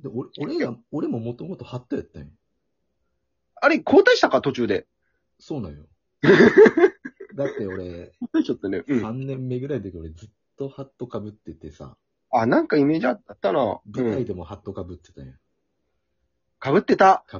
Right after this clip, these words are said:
Speaker 1: ってて、うん。
Speaker 2: うん。
Speaker 1: で、多分その当時、多分、
Speaker 2: うん。
Speaker 1: ミントンさんのライブに出させてもらったんかな。
Speaker 2: うん。
Speaker 1: で、さらばさんがゲストの時でも、
Speaker 2: うん。
Speaker 1: なんか、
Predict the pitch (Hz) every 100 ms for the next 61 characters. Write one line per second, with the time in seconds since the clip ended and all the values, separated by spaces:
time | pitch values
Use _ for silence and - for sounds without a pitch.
0 | 110 - 104 107 147 147 101 - _ 95
1 | 98 98 90 139 147 117 - _ _ _
2 | _ _ _ _ _ 110 107 - 117 107
3 | - 101 104 - 113 101 - 101 92 80
4 | - _ _ - _ _ _ _ _ _
5 | - 113 104 101 101 143 113 101 92 90
6 | 85 82 85 78 80 87 - 87 90 -
7 | 71 69 71 - _ _ _ _ _ -
8 | 147 113 - _ _ _ _ _ - 120
9 | - 135 143 92 - 85 80 78 71 _
10 | 90 92 - - 78 73 69 90 80 76
11 | 78 76 67 _ _ _ _ _ _ 139
12 | 127 98 _ _ _ _ _ _ _ _
13 | _ _ _ _ _ _ _ _ _ _
14 | _ _ _ - 82